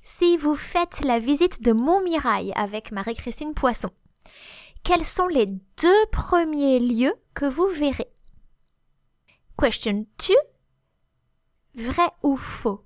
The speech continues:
La première date du spectacle a été annulée à cause de la pluie. Question three. Pourquoi les statues de la Vierge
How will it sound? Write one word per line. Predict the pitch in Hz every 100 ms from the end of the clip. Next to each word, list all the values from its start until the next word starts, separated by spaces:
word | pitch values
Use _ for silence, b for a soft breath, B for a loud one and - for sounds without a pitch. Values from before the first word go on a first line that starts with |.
| _
La | 208 190
première | - - 370 359 294 269
date | 214 240 220 -
du | 202
spectacle | - 320 339 - 202 247 226 185 -
a | 208 -
été | 247 - 240 - -
annulée | 349 392 381 330 254 247 - _ _ _
à | 214
cause | - 277 311 -
de | 254
la | 226
pluie. | - - 190 - _ _ - - _ _ _ _ _ _ _ _ _ _ _ B B B B -
Question | 240 - 202 196
three. | - 254 392 605 _ b b b b _ _ _ _ -
Pourquoi | - - - 359 349 349
les | 262 233
statues | - 330 330 - 330
de | 240
la | 226 196
Vierge | 196 208 247 359 440 277